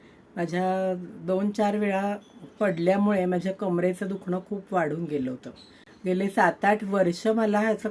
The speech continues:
खूप कमी जास्त, कमी जास्त त्रास आला होता, होत होता. औषधं चालू होती, ऑर्थोपेडिक सर्जन्सची ओपिनियन्स झाली, स्कॅनिंग झालं.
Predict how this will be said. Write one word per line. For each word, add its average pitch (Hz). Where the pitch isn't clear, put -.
खूप 226
कमी 196
जास्त, 196
कमी 185
जास्त 185
त्रास 190
आला 180
होता, 165
होत 190
होता. 175
औषधं 190
चालू 196
होती, 175
ऑर्थोपेडिक 180
सर्जन्सची 175
ओपिनियन्स 180
झाली, 165
स्कॅनिंग 170
झालं. 151